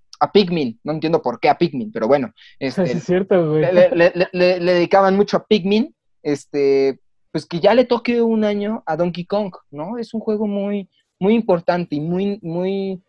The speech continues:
Speaker 1: muy significativo, lejos del factor nostálgico y gusto, eh, personal de cada uno de nosotros.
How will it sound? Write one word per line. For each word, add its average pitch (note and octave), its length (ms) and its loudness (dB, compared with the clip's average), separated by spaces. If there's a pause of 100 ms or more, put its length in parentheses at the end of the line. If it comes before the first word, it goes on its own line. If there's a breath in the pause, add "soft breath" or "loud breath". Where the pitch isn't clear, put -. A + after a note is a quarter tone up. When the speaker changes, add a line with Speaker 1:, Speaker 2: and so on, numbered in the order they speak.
(100)
Speaker 1:
muy G#3 140 2
significativo, D#3+ 800 0
lejos A3 260 4
del G3+ 100 4
factor - 260 -2
nostálgico E3 640 0
y B2 80 -4
gusto, C#3 440 0 (220)
eh, A#2 560 -8
personal C3+ 460 -4
de D#3 80 0
cada C#3+ 140 2
uno C#3+ 100 -4
de C#3 60 -4
nosotros. C#3 580 -6